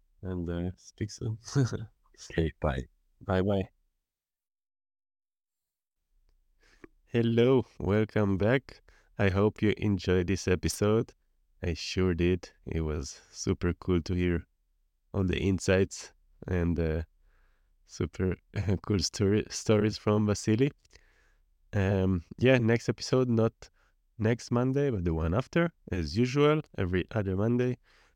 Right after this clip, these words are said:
Speaker 1: Please share the podcast with your climbing friends and your traveling friends. And yeah, thanks for, thanks for being here. As well,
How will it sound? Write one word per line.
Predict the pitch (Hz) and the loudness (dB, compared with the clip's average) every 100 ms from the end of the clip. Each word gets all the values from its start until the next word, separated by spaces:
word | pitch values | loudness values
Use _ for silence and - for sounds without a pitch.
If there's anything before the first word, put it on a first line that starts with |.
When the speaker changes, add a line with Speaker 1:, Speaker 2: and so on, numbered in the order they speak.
| _ | _
Speaker 1:
Please | - 123 113 | 0 2 0
share | - 113 | 0 2
the | 117 | 2
podcast | - 110 - 110 - | 0 0 -2 -6 -4
with | 98 | -2
your | 95 92 90 - _ _ _ _ | 0 0 -2 -10 _ _ _ _
climbing | - 104 95 101 107 104 92 _ | -2 2 2 2 2 0 -4 _
friends | _ - 117 120 127 - - - - | _ -4 0 2 2 -2 -8 -12 -8
and | 104 90 90 | -2 0 0
your | 85 76 80 _ _ _ _ _ _ - | 0 -2 -4 _ _ _ _ _ _ -4
traveling | 117 113 117 120 | 2 2 4 2
friends. | 110 - 127 123 - - _ _ _ _ _ _ _ | 0 0 0 0 -4 -12 _ _ _ _ _ _ _
And | 92 87 82 82 - - _ _ | -2 0 0 -2 -4 -16 _ _
yeah, | - 110 120 - _ _ _ _ _ _ | 0 0 0 -6 _ _ _ _ _ _
thanks | - 95 - | -4 -2 -2
for, | - 87 90 | -2 0 0
thanks | 85 95 95 | -2 -4 -4
for | 104 | -2
being | 92 98 | 0 2
here. | 113 147 254 - _ _ _ _ _ _ _ _ | 4 2 0 -6 _ _ _ _ _ _ _ _
As | 107 95 | -2 0
well, | 107 127 135 143 | 2 2 2 2